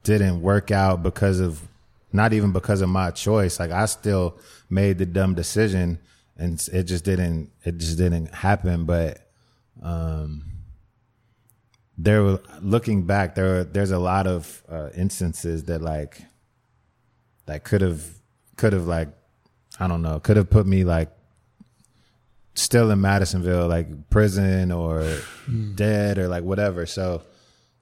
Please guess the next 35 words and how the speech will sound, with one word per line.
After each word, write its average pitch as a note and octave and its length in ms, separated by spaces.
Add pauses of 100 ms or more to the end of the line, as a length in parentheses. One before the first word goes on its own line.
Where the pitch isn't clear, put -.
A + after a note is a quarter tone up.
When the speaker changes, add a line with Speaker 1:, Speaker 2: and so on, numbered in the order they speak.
(120)
Speaker 1:
um, D#2+ 680 (400)
like, E2 220
whatever, G#2 680 (280)
whatever A2 440
the, F2 440 (1400)
whatever A#2+ 280
is G2+ 120
giving G#2 340
me G2 100
my F#2 220
direction, E2+ 640
like, D2+ 240
I'm, E2+ 340
I'm F2 260
just D#2 180
following F2 460
it, D2+ 160
but D#2 360 (160)
I, D#2+ 180
I E2 160
have F2+ 180
no F2+ 240
clue, F#2 360
<laughs> E2+ 80
like, - 160
where, F2+ 360 (420)
where F#2+ 260
it E2+ 120
comes F#2+ 260
from. F2 320
And F2+ 260 (140)
a G2 80
lot G2+ 240
of A#2+ 100
people's G2 640